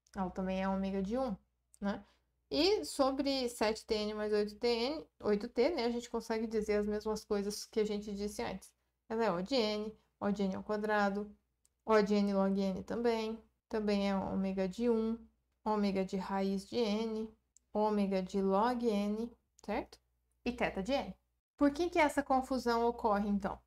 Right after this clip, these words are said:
Né? Ela não é injustificada, né? Ela ocorre por causa do seguinte, como a gente já comentou antes,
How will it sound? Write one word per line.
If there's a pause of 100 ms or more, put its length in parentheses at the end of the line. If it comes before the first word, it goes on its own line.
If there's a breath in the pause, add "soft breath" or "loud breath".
Né?
Ela
não
é
injustificada,
né?
Ela
ocorre
por
causa
do
seguinte,
como
a
gente
já
comentou
antes,